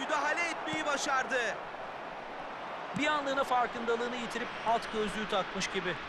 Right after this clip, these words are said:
Speaker 2: Kafasını kaldırıp etrafındaki seçenekleri göremedi.
Speaker 1: Güzel yakaladı. Karşı atak gelir mi?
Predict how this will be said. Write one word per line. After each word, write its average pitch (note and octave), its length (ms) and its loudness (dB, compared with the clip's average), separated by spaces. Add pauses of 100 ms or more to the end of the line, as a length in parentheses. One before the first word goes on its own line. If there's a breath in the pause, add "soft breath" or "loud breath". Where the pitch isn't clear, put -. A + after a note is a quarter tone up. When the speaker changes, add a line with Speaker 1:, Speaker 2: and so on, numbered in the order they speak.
(400)
Speaker 2:
Kafasını F3 440 -2
kaldırıp F#3 360 4 (200)
etrafındaki G#3+ 640 0
seçenekleri G#3+ 580 0
göremedi. E3+ 520 2 (4000)
Speaker 1:
Güzel E4+ 360 4
yakaladı. A#3+ 680 0 (2500)
Karşı G#3+ 240 0
atak C4+ 320 0
gelir B3+ 240 0
mi? B3+ 220 0